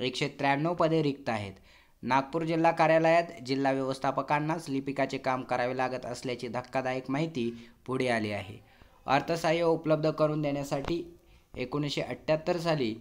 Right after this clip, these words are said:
महाराष्ट्र शासनाच्या सामाजिक न्याय विभागांतर्गत महात्मा फुले मागासवर्ग विकास महामंडळाची स्थापना झाली. मागासवर्गीयांच्या विकासाच्या दृष्टीने महामंडळ राज्य शासन आणि केंद्र शासन पुरस्कृत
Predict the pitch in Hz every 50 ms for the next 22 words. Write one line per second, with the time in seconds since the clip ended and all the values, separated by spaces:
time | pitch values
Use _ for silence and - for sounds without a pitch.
0 | - - _ _ _ - 123 139 143 151 151 160 160 - 165 160 - 160 151 151
1 | 165 156 156 156 160 160 160 - 135 127 123 135 139 143 151 151 156 156 151 160
2 | 160 147 139 143 139 135 135 135 131 135 139 135 139 156 156 - 139 131 131 127
3 | - - 147 156 156 - 160 156 160 156 151 135 127 127 131 131 135 135 131 127
4 | 135 131 123 127 123 - 143 143 - 160 147 156 160 160 156 151 151 151 151 151
5 | 151 - 160 160 - 143 131 - - 127 120 113 110 110 104 101 90 - - -
6 | - - _ _ _ _ _ - 117 123 131 135 151 156 156 175 160 160 160 160
7 | 165 165 160 165 165 180 165 160 156 147 - 147 143 - 147 143 156 147 139 143
8 | 143 147 147 - 175 170 151 113 110 110 107 - - _ _ _ _ - 135 139
9 | 139 139 147 165 175 170 170 170 165 170 165 147 139 135 135 143 143 - 160 151
10 | 147 - 175 175 170 160 147 135 127 127 127 139 139 143 143 143 143 147 160 135
11 | 131 - 143 143 - 135 131 131 127 - - 147 151 165